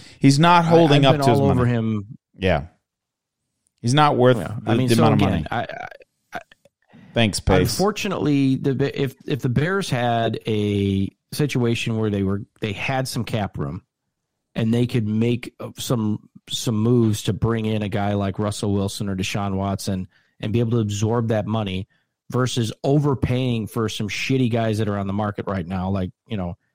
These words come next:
Speaker 2: that just aren't the answer, like Alex Smith or Fitzpatrick or whatever,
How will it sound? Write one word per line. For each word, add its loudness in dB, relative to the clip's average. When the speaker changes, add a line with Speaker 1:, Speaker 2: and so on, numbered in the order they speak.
Speaker 2:
that -2
just -4
aren't -4
the -4
answer, -6
like -4
Alex -4
Smith -6
or -2
Fitzpatrick -6
or -4
whatever, -4